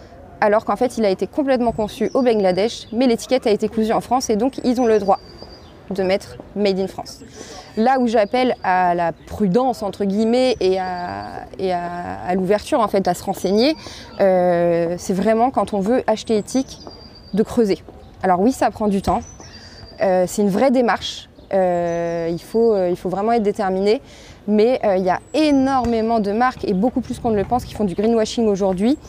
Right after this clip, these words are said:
qui se, qui se, euh, qui se disent éthiques et qui ne le sont pas du tout. Mais ouais, non, et j'ai, ouais, prudence, et c'est pareil, attention au greenwashing aussi, dans le sens où, euh, un vêtement, euh, ok, qui a été produit en fibre de coton bio,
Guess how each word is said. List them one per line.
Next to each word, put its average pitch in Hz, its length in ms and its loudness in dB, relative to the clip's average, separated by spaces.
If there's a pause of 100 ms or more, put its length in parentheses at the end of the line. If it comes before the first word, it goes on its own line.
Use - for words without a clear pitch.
(280)
qui 254 160 2
se, 214 580 4
qui 214 220 -8
se, - 180 -4
euh, 175 1040 2 (420)
qui 220 140 -2
se 190 60 -2
disent 220 200 2
éthiques 233 360 0
et 220 60 0
qui - 120 -4
ne 202 60 0
le 180 60 0
sont 269 160 -6
pas 247 180 2
du 233 100 4
tout. - 160 -10 (380)
Mais 247 240 4
ouais, 330 180 2
non, 320 240 0
et 208 180 0
j'ai, 208 120 0
ouais, 285 360 2
prudence, 311 580 0
et 220 180 4
c'est 220 160 0
pareil, 277 360 2
attention 220 500 -2
au 233 40 2
greenwashing 220 540 0
aussi, 233 200 -2
dans 233 120 0
le 220 60 -4
sens 294 300 -8
où, 285 240 2
euh, 208 280 4
un 226 100 0
vêtement, 262 520 2
euh, 202 160 2
ok, 269 260 0
qui 277 100 -4
a 226 60 2
été 214 160 0
produit 233 360 0
en 226 100 0
fibre 240 300 0
de 202 100 2
coton 220 340 0
bio, 226 260 2